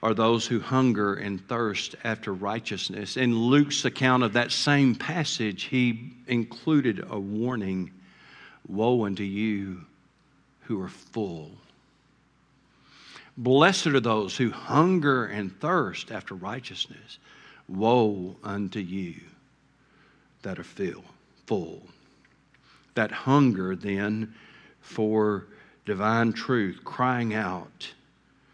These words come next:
lifting the voice. I well remember the baby days around our house when our days and nights were punctuated by the cries of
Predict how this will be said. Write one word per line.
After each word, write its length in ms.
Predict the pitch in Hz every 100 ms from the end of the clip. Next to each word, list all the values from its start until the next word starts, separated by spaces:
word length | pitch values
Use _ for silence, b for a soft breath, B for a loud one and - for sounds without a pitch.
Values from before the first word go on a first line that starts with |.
| b b _
lifting 840 | 107 120 - 123 120 110 104 98 - -
the 80 | 95
voice. 680 | 110 101 90 92 - - - _ _ _ _ _ _ - _ _ _ _ B B B B B B B B B B
I 100 | 113
well 300 | 113 131 135
remember 680 | 117 113 135 127 113 110 107
the 460 | 95 104 104 104 95
baby 380 | 107 135 120
days 460 | 113 107 110 107 104
around 340 | 107 110 110
our 120 | 104 101
house 640 | 117 117 131 113 - - - B B B B B B _
when 100 | 117
our 160 | 117 113
days 460 | 123 127 139 107
and 180 | 120 113
nights 640 | 117 127 135 131 - -
were 160 | 110 113
punctuated 840 | - 139 139 - 120 113 113 107
by 120 | 98 110
the 100 | 110
cries 880 | - 123 123 127 131 123 120 -
of 280 | - 127 107